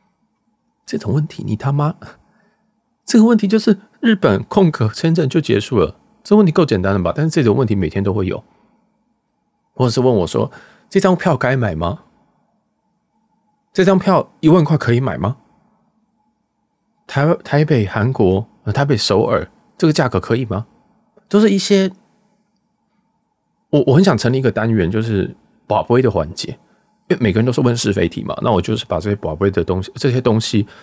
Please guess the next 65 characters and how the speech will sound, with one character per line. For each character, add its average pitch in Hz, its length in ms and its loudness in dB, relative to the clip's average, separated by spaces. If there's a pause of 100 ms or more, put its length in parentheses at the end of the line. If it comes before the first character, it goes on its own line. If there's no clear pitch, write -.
全 120 180 0
部 147 140 2
都 131 140 0
是 127 260 -2
开 - 120 -4
始 98 80 -4
拔 82 160 -8
杯。 87 220 -4 (800)
我， 98 180 0 (300)
我 113 120 0
是 - 140 -6
真 180 140 2
的 143 80 4
很 104 280 0
想 95 180 -2
要 90 60 -6
去 - 80 -4
买 80 160 -4
个 - 80 -20
杯， 87 300 -2
然 90 100 -10
后 98 60 -4
在 110 100 -2
节 90 160 -4
目 92 100 -2
开 85 120 -6
始 - 180 -8
拔， - 80 -14 (380)
真 151 120 -2
的。 131 120 -2 (500)
就 131 140 -2
“好， 160 100 2
醒 143 220 0
杯， 190 180 4
OK， 175 320 2
好， 131 140 0
可 117 100 0
以 151 40 4
买， 127 180 2
这 139 100 -2
个 127 60 2
可 120 100 0
以 110 40 2
买， 98 120 2
这 117 120 -2
个 104 120 0 (320)
价 117 120 -2
格 90 100 0
在”， 92 160 -2
因 156 140 0
为 202 80 4
这 220 140 0
根 - 140 0
本 135 100 4
就 160 140 -2
是 165 140 0
一 160 60 0
个 117 180 0 (100)
大 123 140 -2
灾 98 160 -2
问。 101 200 0 (440)
我 101 100 0
今 156 160 0
天 180 220 2 (500)
从 107 440 -2